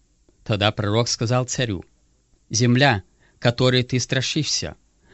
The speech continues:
будет оставлена обоими царями ее. Но наведет Господь на тебя и на народ твой, и на дом отца твоего дни, какие не приходили со времени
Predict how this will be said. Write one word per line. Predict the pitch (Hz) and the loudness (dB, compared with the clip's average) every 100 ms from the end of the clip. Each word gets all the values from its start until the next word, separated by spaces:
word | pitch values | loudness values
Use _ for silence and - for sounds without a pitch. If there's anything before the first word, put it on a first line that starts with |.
| _ - | _ 0
будет | 135 147 143 - | 2 2 0 -2
оставлена | 120 - 147 151 143 131 123 | -2 0 2 2 2 2 0
обоими | - 117 120 120 160 165 | 0 0 2 4 4 2
царями | - 156 101 90 | 0 -2 0 -2
ее. | 87 85 73 - _ _ _ _ _ _ _ - | -6 -8 -12 -16 _ _ _ _ _ _ _ -2
Но | 110 | 4
наведет | 120 123 123 127 135 | 6 4 4 2 0
Господь | 123 127 - 127 131 - - _ - | 0 -2 -2 -2 -2 -6 -14 _ 0
на | 120 | 0
тебя | - 117 120 120 | 2 2 4 4
и | 131 | 4
на | 123 127 | 2 4
народ | 120 123 143 | 4 2 0
твой, | 127 131 135 - - _ | -2 -4 -4 -8 -20 _
и | 131 | 2
на | 131 | 4
дом | 127 131 135 | 4 4 4
отца | 123 - - 127 | 2 0 2 2
твоего | 131 127 131 123 131 | 2 0 0 0 0
дни, | 123 151 120 82 _ _ _ _ _ | 0 0 0 -2 _ _ _ _ _
какие | 135 127 143 139 | -2 2 4 6
не | 131 156 | 4 4
приходили | 160 - 151 143 143 107 | 0 0 -2 2 2 2
со | - 113 | 0 0
времени | 117 135 135 127 127 | 2 4 4 2 0